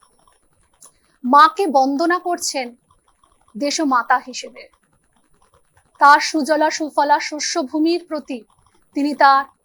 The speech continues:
প্রণাম নিবেদন করেছেন। এই বন্দে মাতরম আঠেরোশো পঁচাত্তর সালে লিখিত হলেও আঠেরোশো বিরাশি সালে তিনি এটি আনন্দমঠ উপন্যাসে স্থান দেন।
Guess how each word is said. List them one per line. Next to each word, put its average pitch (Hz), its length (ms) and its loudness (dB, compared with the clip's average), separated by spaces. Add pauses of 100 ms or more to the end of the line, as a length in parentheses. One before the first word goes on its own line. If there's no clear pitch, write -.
(160)
প্রণাম 285 320 -2
নিবেদন 233 420 -8
করেছেন। - 440 -18 (1400)
এই 480 480 4 (280)
বন্দে 320 440 2
মাতরম 269 540 0 (1160)
আঠেরোশো 359 460 2
পঁচাত্তর 330 540 0
সালে 359 320 -4
লিখিত 294 420 -6
হলেও 311 420 -2 (400)
আঠেরোশো 349 540 0
বিরাশি 330 440 2
সালে 294 360 -2 (320)
তিনি 359 400 -4
এটি 294 300 -6
আনন্দমঠ 381 800 -2
উপন্যাসে 311 680 -4 (300)
স্থান 262 400 -4
দেন। - 200 -14